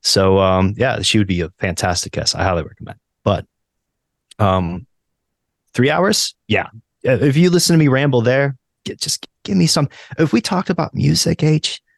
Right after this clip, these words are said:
we can go for six. Like, uh, we're, we, we're getting up to, like, Richard Grove podcast territory there. We're looking, like, seven, eight hours. Like,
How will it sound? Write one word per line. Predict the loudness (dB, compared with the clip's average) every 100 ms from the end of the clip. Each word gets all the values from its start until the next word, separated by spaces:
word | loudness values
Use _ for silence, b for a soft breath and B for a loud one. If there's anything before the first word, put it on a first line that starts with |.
| _ _ -2
we | 0
can | 2
go | 0 0
for | -2
six. | -2 0 -2 -6 -6 -6 _ _ _ _ _ _
Like, | 0 0 -2 -2
uh, | 2
we're, | 4 4
we, | 2
we're | 2 2
getting | 2 2
up | 2
to, | 0
like, | 2 2
Richard | 0 0 0
Grove | 2 2 0
podcast | -2 -6 -6 -8 -6 -4
territory | -2 -2 -2 -2 -2
there. | -2 0
We're | 2
looking, | 2 2 -2
like, | -2
seven, | 0 0 0
eight | -2
hours. | 0 0 -2 0 -2
Like, | -2 -4 -12